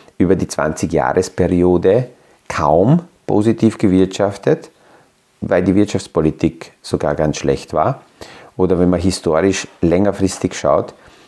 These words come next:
gab's Länder wie Argentinien, die noch neunzehnhundert zu den reichsten Ländern der Welt gehört haben, aber durch schlechte Wirtschaftspolitik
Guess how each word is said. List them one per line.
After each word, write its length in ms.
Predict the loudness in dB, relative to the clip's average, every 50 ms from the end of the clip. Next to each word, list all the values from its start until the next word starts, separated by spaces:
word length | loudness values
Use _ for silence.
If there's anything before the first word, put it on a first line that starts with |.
| _ -6
gab's 320 | -4 -4 -4 -4 -2 -2
Länder 540 | 0 2 2 2 2 4 2 2 2 0 -6 -14 -20 -20 _ -2
wie 120 | -2 0
Argentinien, 840 | 0 0 0 0 0 0 0 2 2 2 4 4 4 2 2 0 -2 -4 -10 -20 -20 -20 _ _ -2
die 120 | 0 2
noch 220 | 2 2 0 0
neunzehnhundert 840 | 0 0 2 2 0 0 0 -2 0 0 0 0 0 2 0 -2 -2
zu 100 | -2 -2
den 160 | 0 0 0
reichsten 400 | 0 0 0 0 0 -2 0 0
Ländern 380 | 2 2 2 2 2 0 0 0
der 120 | 0 0
Welt 240 | 0 0 0 0 -2
gehört 420 | -2 -2 0 2 2 0 0 -2 -4
haben, 280 | -4 -2 0 -2 -4 -4 -4
aber 440 | -4 -2 -2 -2 0 0 0 0 0
durch 200 | -2 -4 -6 -4
schlechte 420 | -2 -2 -2 -2 -2 -4 -6 -4
Wirtschaftspolitik 920 | -2 -2 -4 -4 -6 -10 -6 -4 -2 0 0 0 0 0 -2 -2 -2 -4